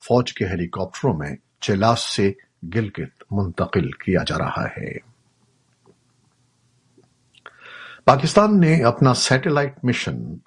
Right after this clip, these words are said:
آئی کیوب قمر تین مئی کو یعنی آج چین کے اسپیس لانچ سائٹ سے چاند کے سفر کے لیے خلا میں روانہ کر دیا ہے۔ اس مشن کی کامیابی کے بعد پاکستان ان چند ممالک کی فہرست میں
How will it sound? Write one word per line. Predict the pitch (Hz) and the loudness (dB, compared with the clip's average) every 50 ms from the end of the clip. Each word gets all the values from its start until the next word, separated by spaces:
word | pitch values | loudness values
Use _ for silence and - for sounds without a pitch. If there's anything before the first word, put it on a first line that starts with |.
| _ - | _ 0
آئی | 110 120 127 131 127 | 4 4 6 4 4
کیوب | 131 - - 120 120 120 107 - - | 2 -2 -2 0 2 2 0 -2 -2
قمر | - 127 113 101 101 - - - _ _ _ _ _ _ _ _ _ _ - | 0 0 0 0 -4 -10 -14 -20 _ _ _ _ _ _ _ _ _ _ 0
تین | 139 143 156 151 139 127 | 0 0 2 0 0 2
مئی | 123 127 131 127 | 2 4 4 2
کو | - - - 67 53 - - - - _ _ _ _ - | 2 -2 -6 -10 -10 -12 -16 -20 -20 _ _ _ _ -6
یعنی | 113 110 95 95 98 - _ _ | -4 -2 -2 -4 -6 -8 _ _
آج | 117 117 104 - 123 - - - | 2 2 2 2 -2 -8 -12 -6
چین | - 127 127 143 123 | -4 -2 -2 0 -2
کے | 104 - 95 90 | -4 -4 -4 -4
اسپیس | 85 - - - 131 123 123 - - - - | -4 -6 -2 0 0 0 0 0 -4 -8 -10
لانچ | 95 90 95 98 101 80 - | -8 -6 -4 -4 -4 -4 -6
سائٹ | - - - 110 107 90 - | -4 0 0 0 0 0 -2
سے | - - 95 78 - - _ _ _ _ _ _ _ _ | -6 -8 -8 -10 -12 -14 _ _ _ _ _ _ _ _
چاند | - - 120 110 123 113 104 - | -4 -2 0 0 0 -2 -4 -6
کے | - - - 139 - | -8 -8 -8 -8 -8
سفر | - - - 107 - - 123 - | -10 -8 -8 -6 -6 -6 -8 -8
کے | - - 73 | -8 -10 -10
لیے | 65 69 69 69 78 80 | -10 -10 -8 -8 -8 -8
خلا | - - - 104 92 92 | -6 -4 -2 -2 -2 -2
میں | 90 - 65 - - - _ - | -2 -4 -6 -10 -10 -12 _ -4
روانہ | 101 92 82 80 139 - - | -4 -2 -2 -2 -4 -6 -8
کر | - - - - _ | -10 -12 -14 -12 _
دیا | - - - | -12 -10 -10
ہے۔ | - - - - - - _ _ _ _ _ _ _ _ _ _ _ _ _ _ _ _ _ _ _ - - - - - | -12 -12 -14 -16 -20 -20 _ _ _ _ _ _ _ _ _ _ _ _ _ _ _ _ _ _ _ -20 -20 -20 -2 0
اس | 143 139 - - - | 2 2 2 4 2
مشن | 135 - - 160 156 | 4 4 4 4 4
کی | - 135 123 | 2 0 2
کامیابی | - 117 104 104 104 101 113 113 113 135 131 | 4 4 4 6 6 6 6 6 4 2 0
کے | 135 - 67 | 0 -2 -4
بعد | 67 69 82 92 - - - - - | -2 0 2 2 2 0 -2 -2 0
پاکستان | 107 101 - - - - 117 117 117 101 69 | 0 0 2 0 -2 0 2 2 2 0 -2
ان | 95 104 92 82 | -4 -6 -6 -6
چند | - - 127 131 127 | -4 -2 -2 -2 -2
ممالک | 98 87 92 95 101 107 113 104 - | -2 -4 -6 -6 -4 -4 -6 -6 -6
کی | - 90 | -10 -10
فہرست | - - - 98 101 107 107 - - - - | -10 -8 -8 -8 -8 -8 -10 -12 -14 -10 -10
میں | 85 76 - | -10 -10 -10